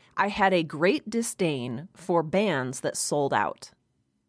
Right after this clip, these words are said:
So bands that sold out, essentially, lost their authentic sound. So they lost what made people love them in the first place.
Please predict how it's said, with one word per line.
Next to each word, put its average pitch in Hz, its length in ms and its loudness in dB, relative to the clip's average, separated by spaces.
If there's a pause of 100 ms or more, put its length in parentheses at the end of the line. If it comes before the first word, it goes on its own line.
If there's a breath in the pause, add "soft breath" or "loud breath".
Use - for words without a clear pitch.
(160)
So 202 320 4
bands 240 540 2
that 190 280 6
sold 190 560 2
out, 127 480 -2 (260)
essentially, 175 680 0 (240)
lost 226 440 4
their 226 160 2
authentic 202 540 0
sound. 120 460 -2
So 180 300 4 (400 loud breath)
they 220 160 4
lost 202 760 2 (160)
what 202 240 4
made 190 280 4
people 190 280 -2
love 170 280 2
them 165 120 0
in 147 100 -2
the 143 60 -6
first 131 380 -6
place. - 500 -8